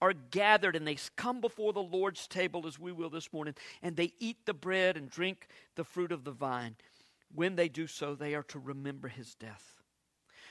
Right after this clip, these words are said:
So what does that mean, to remember his death? Um, many of you, or those of you who survived, were at the Moneypenny fireworks the other night.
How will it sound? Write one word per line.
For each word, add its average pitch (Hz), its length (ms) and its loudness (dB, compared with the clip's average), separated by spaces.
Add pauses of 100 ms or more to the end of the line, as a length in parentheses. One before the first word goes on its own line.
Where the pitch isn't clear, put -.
(760)
So - 300 -2
what 180 240 4
does 262 160 4
that 240 260 4
mean, 180 580 -4 (760)
to 160 140 -12
remember 131 420 -6
his 113 240 -10
death? - 260 -14 (1400)
Um, 147 380 0
many 233 320 0
of 160 140 2
you, 151 400 -2 (260)
or 147 180 -2
those 190 240 -2
of 175 120 -10
you 180 100 0
who 160 140 -2
survived, 170 580 2
were 170 80 -2
at 139 80 -6
the 143 60 -4
Moneypenny 170 480 -4
fireworks 135 580 -4
the 127 140 -12
other 120 180 -12
night. 127 260 -10